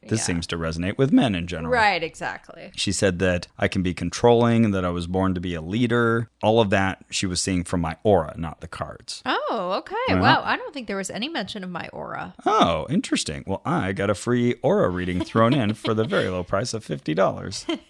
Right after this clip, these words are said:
Speaker 1: Then she wanted to know what kind of work I do, so I described my work a little bit. She said, "Well, is there a lot of butting heads?"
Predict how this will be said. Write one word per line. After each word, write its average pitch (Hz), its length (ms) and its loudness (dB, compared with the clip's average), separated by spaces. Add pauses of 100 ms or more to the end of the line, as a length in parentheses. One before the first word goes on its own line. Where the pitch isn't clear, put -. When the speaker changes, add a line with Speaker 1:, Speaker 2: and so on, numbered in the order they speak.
(480)
Speaker 1:
Then 113 160 4
she 123 120 4
wanted 110 320 4
to 107 60 2
know 104 160 6
what 101 120 2
kind 107 160 2
of 101 60 2
work 92 240 0
I 98 100 2
do, 92 320 -2
so 90 180 -2
I 87 80 0
described 87 460 -4
my 85 300 -2 (200)
work 90 220 -4
a 95 60 -6
little 90 240 0
bit. 87 340 -2
She - 120 -8
said, 92 200 -4
"Well, 95 180 -2
is 101 140 0
there 107 160 4
a 107 40 4
lot 107 200 4
of 101 160 0
butting 107 320 4
heads?" 104 560 0